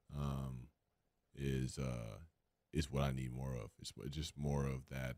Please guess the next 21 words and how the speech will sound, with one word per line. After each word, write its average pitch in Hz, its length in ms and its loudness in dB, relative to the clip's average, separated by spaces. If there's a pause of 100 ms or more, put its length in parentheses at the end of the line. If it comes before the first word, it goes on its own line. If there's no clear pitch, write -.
um, 60 460 -8 (760)
rootedness 71 720 6 (140)
and, 65 500 -6 (340)
you 101 100 0
know, 85 60 4
just 90 140 -2
that 95 140 12
feeling 87 300 10
of 78 140 6
being, 73 400 4 (220)
of 69 120 -8
being 71 180 0
safe, 76 340 4 (100)
you 64 100 -10
know, 64 180 -6 (680)
um, 60 500 -8
because 67 320 -6
there's 69 140 -2
always 67 280 2
been 67 260 0
that, 64 260 0